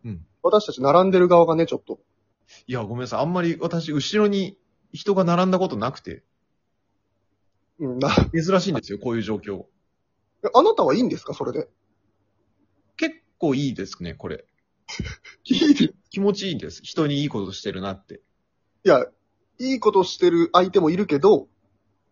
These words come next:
Speaker 2: 私たちには悪いことしてますよ。
Speaker 1: <laughs> まあ、まあ、まあ、まあ。そういう側面もあるんでしょうね。
Speaker 2: はい、はい。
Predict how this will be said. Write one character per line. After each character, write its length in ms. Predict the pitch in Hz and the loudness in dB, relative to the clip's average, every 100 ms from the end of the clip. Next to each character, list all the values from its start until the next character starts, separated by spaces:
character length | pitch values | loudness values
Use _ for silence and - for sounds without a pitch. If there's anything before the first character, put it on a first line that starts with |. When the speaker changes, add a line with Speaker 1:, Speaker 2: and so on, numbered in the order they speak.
| _ - | _ -2
Speaker 2:
私 280 | 190 240 - | 2 4 2
た 160 | - | -4
ち 100 | - | 0
に 80 | 269 | 4
は 80 | 156 | 4
悪 200 | 151 202 | 4 2
い 20 | |
こ 80 | - | 0
と 60 | - | -8
し 60 | |
て 80 | 113 | -8
ま 80 | 113 | -8
す 100 | 110 | -10
よ。 140 | 110 _ _ _ - | -12 _ _ _ -14
Speaker 1:
<laughs> 1600 | 113 117 - - _ _ _ _ _ _ _ _ _ _ _ _ | -12 -12 -18 -20 _ _ _ _ _ _ _ _ _ _ _ _
ま 140 | 120 117 | -6 -6
あ、 40 | |
ま 120 | 98 | -4
あ、 60 | 95 | -6
ま 140 | 92 | -8
あ、 60 | 82 | -10
ま 280 | 82 80 - | -10 -12 -16
あ。 120 | _ _ _ _ _ _ _ _ - | _ _ _ _ _ _ _ _ -18
そ 240 | - 180 | -6 -2
う 60 | 185 | -2
い 80 | |
う 60 | 175 | -2
側 320 | 175 170 180 | -4 -2 -2
面 180 | 185 160 | -2 -2
も 120 | 104 | 0
あ 60 | 117 | -2
る 80 | 98 | -4
ん 20 | |
で 80 | 85 | -10
し 100 | - | -16
ょ 80 | - | -18
う 40 | |
ね。 160 | - _ _ _ _ _ _ | -20 _ _ _ _ _ _
Speaker 2:
は 240 | - 120 | -6 -6
い、 40 | - | -4
は 200 | 123 | -4
い。 80 | 107 | -4